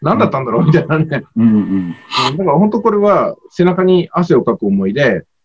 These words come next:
Speaker 2: どっかで自分が、あの、会社をやっていく、ビジネスを所有するっていう意識を持たないと大変なことになるっていうのは、もしかしたら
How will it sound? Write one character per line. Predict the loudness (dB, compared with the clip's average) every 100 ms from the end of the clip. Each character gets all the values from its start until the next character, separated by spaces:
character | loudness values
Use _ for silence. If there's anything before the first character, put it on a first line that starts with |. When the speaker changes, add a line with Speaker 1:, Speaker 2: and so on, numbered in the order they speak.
| _ _
Speaker 2:
ど | -2 -2
っ |
か | 0 0
で |
自 | 0 -4
分 | -2 -2
が、 | 0 0 -2 -6 _ _ _ _ -10
あ |
の、 | -6 -4 -6 -8 -14 _ _ _ -20 _ _ _ -6
会 | 0 0
社 | 2
を | 2 2 -2
や | -4
っ | 0
て | 0
い |
く、 | 0
ビ | 0 2
ジ |
ネ | 2
ス | 0
を | -4
所 | 0 0
有 | 0
す | -2 -4
る | -4
っ | -6
て | -6
い |
う |
意 | -6
識 | -4 -4
を |
持 | -4
た | -4 -6
な | -6
い |
と | -8 -6
大 | -2
変 | 0
な | 0
こ |
と | 0
に | 0
な | -2
る | -6
っ |
て | -8
い |
う |
の | -4
は、 | -4 -6 -10 _ _
も | -6
し |
か | -4
し | -6
た |
ら | -6